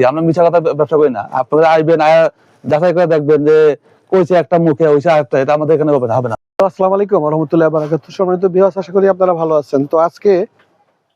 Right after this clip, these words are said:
Speaker 2: যেই জন্য আসা, যেহেতু অনেকেই বার্মিস ও প্লাস্টিক ও চায়না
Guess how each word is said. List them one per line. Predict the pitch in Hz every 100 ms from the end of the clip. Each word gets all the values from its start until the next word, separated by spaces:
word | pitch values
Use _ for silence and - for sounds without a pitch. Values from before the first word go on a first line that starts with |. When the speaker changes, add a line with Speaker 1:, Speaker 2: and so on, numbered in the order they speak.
| -
Speaker 2:
যেই | 156 151 190
জন্য | 180 185 180
আসা, | 175 - 190 143 135
যেহেতু | 151 147 175
অনেকেই | 165 160 160 165 185 180 175 _ _ _ _ _
বার্মিস | 135 170 165 180 202 - - - - _ _ _ - 147
ও | 160
প্লাস্টিক | 170 175 170 165 - 156 _ - _ -
ও | 160
চায়না | - 175 143 127